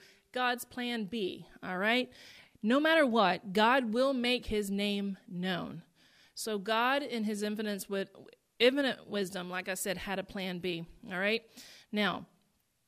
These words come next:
the church came into being on the day of Pentecost at Christ's resurrection from the dead, and it will be in play, so to speak, until the rapture,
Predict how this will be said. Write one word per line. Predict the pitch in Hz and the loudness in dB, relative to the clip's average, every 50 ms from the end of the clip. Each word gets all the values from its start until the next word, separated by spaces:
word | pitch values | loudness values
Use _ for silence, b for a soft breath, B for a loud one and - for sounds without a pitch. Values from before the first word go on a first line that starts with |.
| _ _ - - _ - | _ _ -20 -20 _ -6
the | 190 208 - | -4 -2 0
church | - - 302 359 359 311 - - | 2 4 4 4 4 2 -4 -4
came | - 294 285 285 269 | 0 0 2 2 2
into | 247 254 254 247 - 247 | 2 0 0 0 0 -2
being | 196 180 214 208 190 175 185 185 170 170 | 0 2 2 2 2 0 -2 -4 -8 -8
on | - - 196 202 202 | -8 -6 -4 -4 -4
the | 208 | -2
day | 180 185 208 208 220 | -2 0 2 2 2
of | 240 233 - | 2 0 -4
Pentecost | - - 247 233 - 202 - - 170 175 160 165 - - - - | -8 -8 -6 -6 -6 -8 -8 -6 -6 -4 -4 -6 -8 -10 -10 -8
at | - 165 - | -6 -6 -6
Christ's | - - 220 214 226 247 247 - - - - - - _ | -4 -2 0 0 0 0 -2 -4 -8 -10 -10 -12 -14 _
resurrection | - 202 214 214 214 220 220 208 185 170 - - - 202 196 | -4 -2 -2 -2 0 0 0 0 0 0 -2 -4 -6 -6 -6
from | - 233 240 | -4 -4 -4
the | 254 247 | -2 -2
dead, | 208 196 185 180 175 175 185 - B B B B B B B B B B B B B | 0 0 2 2 2 0 -2 -6 B B B B B B B B B B B B B
and | - 226 233 | 0 0 2
it | 233 226 | 2 2
will | 220 233 | 2 2
be | 214 208 247 262 | 4 4 4 4
in | 277 285 277 | 4 2 0
play, | 254 - 247 226 202 185 185 190 | 0 2 2 4 4 4 4 2
so | - - 196 175 | 0 -2 -2 -2
to | 170 | -2
speak, | 170 - - - 180 180 175 220 - - _ _ _ _ - | -4 -6 -6 -6 -6 -6 -6 -6 -8 -14 _ _ _ _ -6
until | 214 214 202 - - 254 247 254 254 - - - | -4 -4 -2 0 0 0 0 0 -2 -4 -8 -8
the | 208 214 | -6 -2
rapture, | 208 226 208 185 185 - - - 90 82 190 | 0 2 4 2 2 0 -6 -12 -12 -12 -14